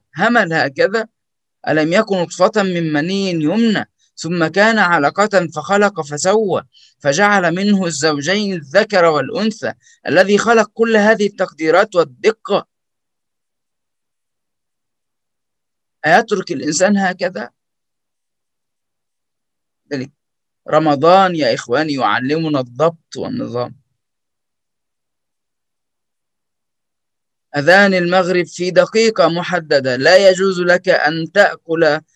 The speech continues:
قبلها بدقيقة، فسد الصيام. ولا يجوز لك أن تؤخر، ولا يجوز لك أن تأكل بعد الفجر.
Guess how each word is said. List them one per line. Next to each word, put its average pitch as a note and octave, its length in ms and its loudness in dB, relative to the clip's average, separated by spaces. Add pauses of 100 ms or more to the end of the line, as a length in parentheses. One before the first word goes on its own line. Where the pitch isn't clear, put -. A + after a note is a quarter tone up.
(120)
قبلها D#3 580 2
بدقيقة، D#3+ 760 -4 (1800)
فسد D#3+ 300 -2
الصيام. - 400 -10 (3000)
ولا A3+ 260 4
يجوز G#3+ 240 0
لك A#3 200 4
أن G#3 180 4
تؤخر، G#3 640 0 (2500)
ولا G#3 320 6
يجوز G#3 240 0
لك A3 220 2
أن F#3+ 340 2
تأكل G3+ 360 2
بعد E3+ 280 2
الفجر. E3 480 2